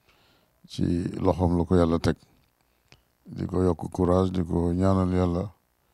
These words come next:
Yéene yi nga xam ne am na ko ci Sénégal, Yàlla may ñi bañ am xol buñ muñee,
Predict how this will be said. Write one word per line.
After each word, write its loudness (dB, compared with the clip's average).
Yéene 2
yi 4
nga 4
xam 0
ne 2
am 0
na -2
ko -4
ci -6
Sénégal, -2
Yàlla -2
may 0
ñi 0
bañ 0
am 2
xol 4
buñ 4
muñee, 2